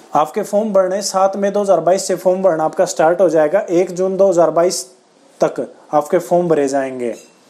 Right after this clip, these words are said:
बड़ी भर्ती है, कोई भी, अ, फॉर्म भरने की बड़ी भर्ती है, सभी फॉर्म अप्लाई करें।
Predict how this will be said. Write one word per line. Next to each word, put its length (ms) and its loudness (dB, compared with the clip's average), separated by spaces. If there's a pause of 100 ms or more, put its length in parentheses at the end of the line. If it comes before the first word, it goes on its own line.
(340)
बड़ी 200 2
भर्ती 360 -2
है, 160 0
कोई 240 2
भी, 140 0
अ, 600 -4 (720)
फॉर्म 360 0
भरने 340 0
की 420 -4 (100)
बड़ी 240 2
भर्ती 340 -2
है, 400 -8 (240)
सभी 260 0
फॉर्म 220 0
अप्लाई 300 0
करें। 380 -6